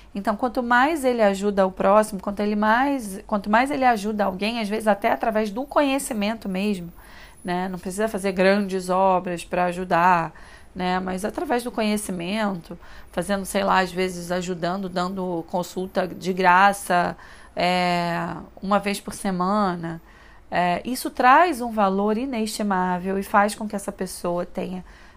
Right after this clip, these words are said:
pelo incrível que pareça, mais saúde emocional, mais, é, equilíbrio e faz essa pessoa se amar cada vez mais. E os estudos, por ser um signo de ar, também é super importante pra quem tem um posicionamento como esse.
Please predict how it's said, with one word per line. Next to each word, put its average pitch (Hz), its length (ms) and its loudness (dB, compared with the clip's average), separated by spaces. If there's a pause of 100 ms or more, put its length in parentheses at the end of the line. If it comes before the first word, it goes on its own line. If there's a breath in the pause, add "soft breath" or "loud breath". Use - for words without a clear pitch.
(120 loud breath)
pelo 247 200 4
incrível 202 340 -2
que - 80 -12
pareça, 180 520 -4 (140)
mais 208 460 8
saúde 185 380 0
emocional, 175 840 -2 (480 loud breath)
mais, 180 840 2
é, 170 440 -4
equilíbrio 180 960 -2
e 180 140 -6
faz 175 320 0
essa 180 180 -6
pessoa - 320 -6
se - 180 -4
amar 170 440 0 (460 soft breath)
cada 180 220 2
vez 180 240 -2
mais. 180 340 -8
E 220 60 -2
os 233 120 -6
estudos, 254 520 -2
por 202 120 -8
ser 196 140 -4
um 180 80 -6
signo 175 380 -6
de 185 160 -2
ar, 202 260 2 (320 loud breath)
também 208 320 0
é 190 60 -2
super 185 260 -6
importante 185 540 -6
pra 175 100 -6
quem 180 140 -6
tem 175 160 -6
um - 20 -12
posicionamento 165 640 -8
como 180 240 -6
esse. - 340 -14